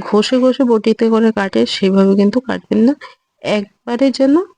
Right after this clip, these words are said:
পুরোটা পিস হয়ে যায়, সেভাবে কিন্তু একটু প্রেস করে কাটতে হবে, তাহলে কিন্তু কুমড়োর সাইজটা সুন্দর হয়, কাটাটা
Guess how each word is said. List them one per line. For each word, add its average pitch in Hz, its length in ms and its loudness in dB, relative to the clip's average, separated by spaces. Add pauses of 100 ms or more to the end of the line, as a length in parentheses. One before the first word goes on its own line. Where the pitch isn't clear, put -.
(420)
পুরোটা 208 260 -4
পিস 208 300 0
হয়ে 196 220 -8
যায়, 240 160 0
সেভাবে 190 500 0
কিন্তু 208 340 -4
একটু 254 280 -2 (280)
প্রেস 196 300 -8
করে 208 260 -2
কাটতে - 360 -8
হবে, 175 240 -2 (500)
তাহলে 196 300 -4
কিন্তু 214 220 0
কুমড়োর 202 440 2
সাইজটা 190 420 -4
সুন্দর 196 440 2
হয়, 294 220 0 (440)
কাটাটা 185 360 -4